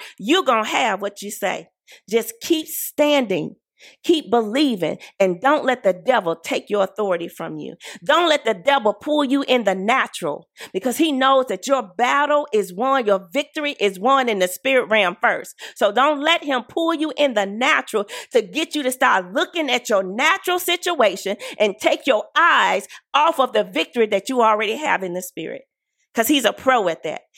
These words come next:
He's a pro at getting you to focus on your circumstances so that he can get you away from the victory that's already yours. So as I end this broadcast, I want you to remember these two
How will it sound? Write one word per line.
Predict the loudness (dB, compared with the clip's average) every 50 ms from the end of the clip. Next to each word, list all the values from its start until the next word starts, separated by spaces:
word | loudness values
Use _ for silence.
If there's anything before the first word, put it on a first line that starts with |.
| -20 -4 0
He's | 0 2 2
a | 2 0
pro | 0 0 0 2 2 4 4
at | 2 0 -2 -4
getting | -6 -4 -2 -2 -2
you | -2 -4 -6 -6
to | -6 -6 -8
focus | -6 -4 -2 -2 -2 -2 -4 -8 -10 -6 -4 -2
on | -2 -2 -2 0
your | 0 0 0 -2 -4 -10 -14
circumstances | -6 -2 0 0 0 0 -2 -4 -6 -6 -6 -4 -4 -4 -4 -8 -10 -12 -12 -12 -14 -16 -20 -20 -6
so | 0 0 2 2
that | 2 2
he | 0 0 -2
can | -2 -4 -6 -6 -6
get | -8 -8 -6 -4
you | -2 0
away | 0 0 0 0 0 2 2 2 2 0 -2
from | -2 0 2 4 4 4 2 -2 -6 -10 _
the | -2 -2
victory | -2 0 -2 -4 -2 0 -2 0
that's | 0 0 -2 -2 -2 0
already | 2 4 4 4 2 0 -2 -4
yours. | -4 -2 0 0 0 0 0
So | 0 0 2 2 2
as | 0 2 2
I | 0 0 0 -2 -2
end | -2 0 0 0 0 -2
this | -2 -4 -4
broadcast, | -4 -2 0 0 0 0 -4 -6 -6 -6 -6 -8 -10 -16 -20 _ _ _ -20 -20 -20 -20 -20 _ _
I | 0 2 4 2 2
want | 2 2 2 0 0 -2 -4
you | -6 -6 -6 -4
to | -4 -2 -2 -2 -2
remember | -4 -4 -2 0 0 2 2 2 2 2 2 2 2 2 2 0
these | -2 -4 -4 -2 -2 -2 -4 -6 -10 -12
two | _ -4 0 0 2 2 2 0